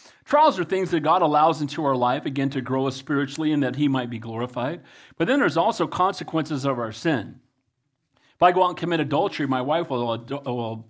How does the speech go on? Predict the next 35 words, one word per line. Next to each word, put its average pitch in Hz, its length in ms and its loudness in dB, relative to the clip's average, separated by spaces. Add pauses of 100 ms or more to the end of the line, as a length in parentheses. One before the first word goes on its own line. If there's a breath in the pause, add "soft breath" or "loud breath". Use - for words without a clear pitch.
(100)
divorce 135 480 -2
me, 202 260 -6 (380 loud breath)
and 135 360 0
I 131 140 2
won't 175 240 0
be 175 60 2
a 180 80 0
pastor 175 480 -4
anymore, 185 560 -4
and 131 120 -2
my 127 220 0
name 156 360 2
will 170 120 0
be 151 140 2
mud. 131 500 0
Amen? 147 500 -2 (540 soft breath)
My, 147 220 2
my 143 220 0
character 190 520 0
will 170 80 0
be 139 160 2
destroyed, 202 920 0 (200 loud breath)
my 135 80 0
reputation 165 840 0
destroyed, 185 580 0 (220 loud breath)
and 165 100 2
those 214 220 2
are 202 40 -4
consequences 196 760 -2
of 151 60 0
my 151 180 0
sin. 131 480 -4 (240 loud breath)
Trials 165 880 -2 (640)
are 160 100 4
not 208 320 0